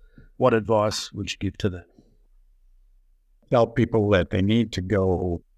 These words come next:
Speaker 2: visit several schools and watch them teach. I understand a lot of schools don't let you do that anymore. And so that's an issue, 'cause I think you and an instructor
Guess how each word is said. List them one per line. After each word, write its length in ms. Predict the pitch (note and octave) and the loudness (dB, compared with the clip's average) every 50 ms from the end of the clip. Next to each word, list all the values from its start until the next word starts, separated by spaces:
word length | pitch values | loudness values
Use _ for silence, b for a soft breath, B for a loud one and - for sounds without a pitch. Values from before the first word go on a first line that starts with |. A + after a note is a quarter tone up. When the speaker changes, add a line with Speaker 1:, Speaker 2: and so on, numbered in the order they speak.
| _ _ | _ _
Speaker 2:
visit 440 | - G2 G2+ A2 G2+ G2+ F2+ - - | -8 0 0 0 2 0 -2 -4 -6
several 420 | - - F#2+ F#2 E2+ F2 F2 D#2+ | -2 0 2 2 2 2 0 -2
schools 560 | - - - - - F2 D#2+ D#2 E2 E2 - | -4 -6 -8 -6 -4 -2 0 0 0 -2 -2
and 180 | - F#2 F2 E2+ | -4 -4 -4 -2
watch 400 | E2+ F2 E2+ E2+ F2+ - - - | -2 -4 -4 -4 -4 -6 -6 -4
them 240 | - E2+ E2+ D2+ - | -2 -2 -2 -4 -4
teach. 480 | - - - B2+ F#2 E2+ - - - - - _ _ _ _ _ _ _ _ _ _ _ _ _ _ - - | -8 -2 0 0 0 0 -4 -8 -10 -10 -14 _ _ _ _ _ _ _ _ _ _ _ _ _ _ -8 -6
I 120 | G#2+ G2+ G#2 | -2 -2 0
understand 440 | A2+ A2+ G2+ - - - A2 G#2 F#2 | 0 0 -2 -2 -2 -2 0 2 2
a 40 | |
lot 180 | F#2+ G2 G#2 G2+ | 2 2 2 2
of 100 | F#2 F2 F2+ E2+ | 0 -2 -4 -8
schools 520 | - - - - F#2 F#2 F2 E2 - F#2 - | -10 -10 -8 -4 -4 -4 -4 -4 -8 -8 -4
don't 240 | - G#2 F#2+ F2+ E2+ | -2 0 0 2 2
let 180 | F2+ F#2+ F2 F2+ | 2 0 0 0
you 100 | F#2 F#2 | -2 -2
do 240 | F2 G#2+ C3 E3+ | 0 2 2 2
that 220 | D#3+ G#2+ F2+ F2 E2+ | 2 2 2 2 0
anymore. 460 | E2+ E2 D#2 D#2 D2+ - - - - - _ _ _ _ _ _ _ _ _ _ _ _ _ _ _ _ _ _ - | 0 0 0 -2 -2 -2 -4 -8 -14 -18 _ _ _ _ _ _ _ _ _ _ _ _ _ _ _ _ _ _ -12
And 120 | D#2+ E2 | -10 -8
so 320 | - - F2 F2 E2 E2+ - - | -6 -4 -2 -2 -2 -4 -4 -2
that's 280 | G2 G2 G2 - - | 0 0 0 0 0
an 80 | - F#2 | 0 0
issue, 360 | F#2 F2 - - - - - - - - - | 0 0 -2 -4 -6 -6 -6 -10 -14 -14 -10
'cause 180 | - F2+ - F#2 | -8 -6 -4 -4
I 60 | F#2 | -4
think 340 | - - G2 F#2+ E2+ - - | -4 -2 -4 -4 -2 -2 0
you 420 | G2+ A2 A#2 A#2+ A#2+ A#2+ B2 - | 0 2 2 2 0 -2 -2 -2
and 140 | A#2 A2+ A2 | -2 -2 0
an 120 | A2 G#2+ G2+ | 0 0 0
instructor 640 | F2+ E2 - - - G#2 G2+ - - - F2+ E2+ | 0 -2 -4 -2 -2 -2 -2 -2 -2 -4 -4 -4